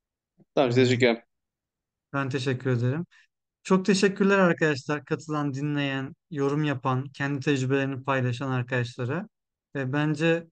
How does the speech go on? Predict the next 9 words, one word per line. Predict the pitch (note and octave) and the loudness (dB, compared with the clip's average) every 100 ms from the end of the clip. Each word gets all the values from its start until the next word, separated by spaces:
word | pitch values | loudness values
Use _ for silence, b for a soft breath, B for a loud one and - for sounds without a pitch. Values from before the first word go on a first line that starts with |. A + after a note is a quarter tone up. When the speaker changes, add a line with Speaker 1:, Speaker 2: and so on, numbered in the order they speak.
| - | -10
Speaker 2:
e, | C#3 C3 B2+ | -6 -4 0
verimli | C3+ C#3+ D#3 | 0 0 0
bir | C#3+ | 0
etkinlik | B2+ - B2 A#2+ B2 | 0 -2 -2 -2 -2
oldu. | A2+ A2 D#3 G#3 - | -4 -4 -8 -8 -8
Etkinlik | C#3 - D3+ - | -6 -4 -4 -2
sırasında | D#3 C#3+ D#3 | -4 -2 -4
söylediğim | C3 D3+ C#3+ C3+ D3 C3+ | -2 2 2 0 -2 -4
gibi | A#2+ C3+ | -4 -6